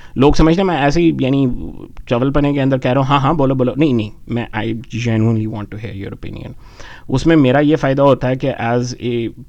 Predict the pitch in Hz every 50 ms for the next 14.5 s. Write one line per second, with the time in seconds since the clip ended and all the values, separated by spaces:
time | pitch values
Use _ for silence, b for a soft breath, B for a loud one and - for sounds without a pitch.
0 | - 120 120 - - 127 123 - 131 127 143 147 160 156 - - - - 123 131
1 | 127 117 117 117 120 131 131 127 123 117 113 - 120 - - 104 - - - -
2 | - - - - - - B B B B B B B B - 101 110 110 113 135
3 | 139 143 139 127 123 120 123 135 131 143 139 143 139 135 - - - - - 120
4 | - - - 120 117 - - 139 139 131 117 110 107 - 135 131 127 120 104 -
5 | 127 131 151 151 165 151 147 143 139 151 b b b b b b b b - 127
6 | 135 147 135 147 151 135 - 139 127 127 123 120 117 113 - 165 160 156 160 143
7 | - 139 131 - - 139 135 135 135 135 - - - - - - - - - -
8 | - - - - 143 156 151 151 151 156 160 147 - - 135 - - - - -
9 | - - 180 190 185 - 139 139 - 165 156 156 147 131 120 123 139 143 139 131
10 | 131 - - 131 - - 147 151 143 139 131 120 117 - 120 120 - 123 123 123
11 | 117 - 127 127 123 123 135 123 123 123 - 131 127 117 107 - - 123 117 113
12 | 110 - - 120 120 - - - - - - - - - - - - - - -
13 | - - - - - - - - - - - - - - - - - - 170 165
14 | 165 165 - - 185 220 233 220 -